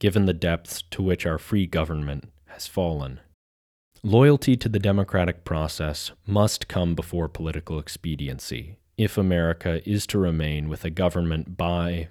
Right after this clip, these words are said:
for, and of the people. Otherwise, politics becomes a winner-take-all gambit,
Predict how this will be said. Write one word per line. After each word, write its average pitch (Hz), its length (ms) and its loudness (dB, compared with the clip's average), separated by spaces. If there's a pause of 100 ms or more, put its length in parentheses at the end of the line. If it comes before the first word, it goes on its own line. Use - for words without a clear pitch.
for, 82 680 -2
and 85 180 -4
of 80 340 -6
the 85 80 -8
people. 73 520 -10 (560)
Otherwise, 104 800 2 (300)
politics 107 640 2
becomes 98 640 0
a 104 80 -2
winner-take-all 98 840 0
gambit, 76 540 -4